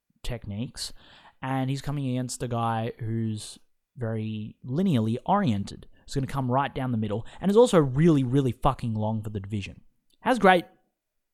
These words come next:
uh, lateral movement himself as well. That, that's an important detail. I think this is a really great matchup for Aljo on the feet, honestly, as long as he can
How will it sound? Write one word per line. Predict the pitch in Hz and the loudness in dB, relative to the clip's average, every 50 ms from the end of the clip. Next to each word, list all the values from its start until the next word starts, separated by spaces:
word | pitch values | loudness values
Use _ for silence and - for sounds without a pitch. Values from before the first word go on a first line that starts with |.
| _ _ - | _ _ -12
uh, | 156 143 139 131 | -8 -6 -6 -4
lateral | 123 139 143 147 143 135 | -2 0 0 2 2 2
movement | 131 131 127 127 120 107 | 2 2 2 0 0 -2
himself | 117 131 123 - - 123 104 98 - | -2 -4 -4 -4 -4 -4 -6 -6 -8
as | 110 101 - | -8 -6 -4
well. | 117 104 101 101 | -4 -4 -4 -4
That, | 135 160 - | -6 -6 0
that's | - 220 208 - 214 | 0 0 0 2 0
an | |
important | 196 180 151 170 160 143 127 | 0 0 0 0 0 -2 -2
detail. | 131 120 110 117 98 - - - - - - - - - - - - | -4 -4 -6 -6 -10 -12 -12 -16 -20 -20 -20 -20 -20 -20 -18 -10 -2
I | - - 202 | 0 2 4
think | 202 214 214 - | 4 2 2 0
this | 220 214 - - | 0 0 0 2
is | 208 190 | 4 4
a | 175 | 4
really | 165 185 185 185 | 6 6 6 6
great | 165 175 170 165 | 8 6 6 6
matchup | 165 160 156 151 - 165 147 139 - - | 4 2 0 2 2 2 0 0 0 0
for | 147 143 139 | 0 0 0
Aljo | 107 135 143 147 147 139 143 135 131 - | 2 2 2 2 2 2 2 2 2 0
on | - 139 147 139 | 0 0 0 0
the | 123 113 | 0 0
feet, | - 160 170 156 - - | 0 -2 -2 -2 -4 -4
honestly, | 117 120 123 120 - - 147 151 156 160 - - - - - | -4 -2 -2 -2 -2 -4 -4 -4 -4 -6 -10 -14 -12 -4 -2
as | 151 143 160 | 0 2 2
long | 170 170 170 | 2 2 2
as | 165 147 - | 2 0 0
he | 175 165 | -2 -2
can | - - 147 143 139 127 123 | 0 0 0 0 0 -2 -4